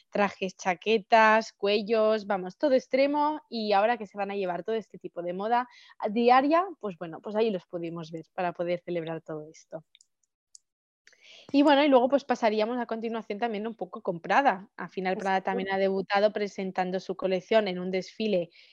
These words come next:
Speaker 1: simulando y, y, y co-, y se ha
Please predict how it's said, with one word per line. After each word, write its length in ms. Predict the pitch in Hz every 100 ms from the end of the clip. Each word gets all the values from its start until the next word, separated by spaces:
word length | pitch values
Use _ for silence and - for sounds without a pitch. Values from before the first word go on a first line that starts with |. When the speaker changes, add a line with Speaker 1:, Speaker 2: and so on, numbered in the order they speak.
| _
Speaker 1:
simulando 840 | - - 202 190 208 220 196 165 - _ _ _
y, 1160 | 220 202 196 190 185 180 - 196 180 175 170 165
y, 180 | - 196
y 40 | 170
co-, 220 | 202 190
y 160 | 202 180
se 160 | -
ha 240 | 190 185